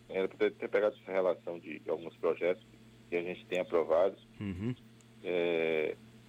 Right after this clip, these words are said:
Speaker 1: nós temos recentemente o projeto de padronização da denominação de ruas em Itapetinga, foi feito este vereador e o novo vereador Anderson da Nova,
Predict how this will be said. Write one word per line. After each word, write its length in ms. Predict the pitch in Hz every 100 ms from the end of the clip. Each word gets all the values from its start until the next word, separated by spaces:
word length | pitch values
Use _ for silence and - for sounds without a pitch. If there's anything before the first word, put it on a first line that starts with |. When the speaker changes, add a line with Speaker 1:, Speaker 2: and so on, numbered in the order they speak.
| - - -
Speaker 1:
nós 420 | 92 92 92 92 - - - - - -
temos 320 | 92 92 85 - - -
recentemente 680 | 87 85 - 92 - 87 92
o 20 |
projeto 400 | 95 92 95 87
de 60 | -
padronização 800 | 98 95 92 92 78 - 95 92 - - - - - - - - - -
da 80 | 85
denominação 520 | 95 98 95 - 95
de 100 | 85
ruas 280 | 92 98 98
em 60 |
Itapetinga, 640 | 92 92 80 71 92 98 95
foi 180 | -
feito 600 | 87 - 90 - - 82 - - -
este 220 | 87 -
vereador 460 | 95 90 78 85
e 40 | 90
o 40 |
novo 180 | 87 87
vereador 480 | 87 82 80 82 90
Anderson 300 | 98 90 80
da 140 | 80
Nova, 320 | 76 95 104